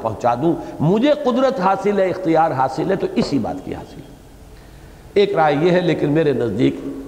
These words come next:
اس کو دور جوڑنا جو ہے وہ مناسب نہیں، بالکل صحیح مضمون یہاں پر جڑ رہا ہے۔ قل انی لن یجیرنی من اللہ احد ولن اجد من دونہ ملتحدا الا بلاغا من اللہ و رسالاتہ،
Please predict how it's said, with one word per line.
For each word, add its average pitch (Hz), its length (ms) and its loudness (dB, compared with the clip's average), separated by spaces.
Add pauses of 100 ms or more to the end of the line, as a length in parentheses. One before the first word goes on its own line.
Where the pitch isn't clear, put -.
(320)
اس 175 220 0
کو 175 480 2
دور 208 180 4
جوڑنا 160 460 2
جو 131 180 0
ہے 151 100 0
وہ - 160 0
مناسب 123 480 0
نہیں، - 160 -2
بالکل 135 320 0 (120)
صحیح 214 220 4
مضمون 156 380 0
یہاں 147 260 2
پر 135 100 0
جڑ 131 220 0
رہا 113 280 2
ہے۔ 101 60 -4 (640)
قل 208 220 4
انی 226 460 4
لن 175 340 2
یجیرنی 156 600 2
من 139 180 2
اللہ 127 560 0
احد 170 300 0
ولن 214 580 0
اجد 240 280 0
من 175 320 0
دونہ 143 380 2
ملتحدا 143 760 0 (460)
الا 175 680 2
بلاغا 147 720 0
من 123 400 -2
اللہ 113 580 -2
و 101 60 -4
رسالاتہ، 95 680 -6